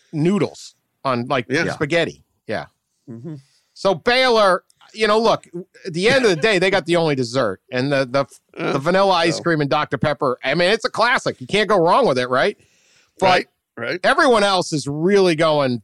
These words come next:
Speaker 1: like, modern. They're going, I mean,
Speaker 2: Yeah.
Speaker 1: get, like, the, the, the, the Joanna and Chip Gaines. Can they come up with a recipe or something for you? The Fixer Uppers,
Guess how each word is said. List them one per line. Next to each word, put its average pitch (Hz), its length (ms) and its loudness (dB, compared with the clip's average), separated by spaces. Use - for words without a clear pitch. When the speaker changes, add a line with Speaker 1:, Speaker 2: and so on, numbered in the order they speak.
Speaker 1:
like, 139 240 -2
modern. 160 480 2
They're 185 120 2
going, 165 360 2
I 156 40 0
mean, 156 460 0
Speaker 2:
Yeah. 143 300 -14
Speaker 1:
get, 214 160 -2
like, 240 260 0
the, 165 440 2
the, 143 560 0
the, 127 520 -6
the 110 200 -6
Joanna 185 520 2
and 165 260 0
Chip 214 280 -2
Gaines. 180 560 0
Can 156 160 -4
they 170 120 0
come 180 180 -2
up 190 140 0
with 190 120 0
a 185 80 2
recipe 190 480 0
or 196 80 2
something 185 300 -2
for 185 240 0
you? 185 160 0
The 110 160 -2
Fixer 180 400 -2
Uppers, 175 520 -2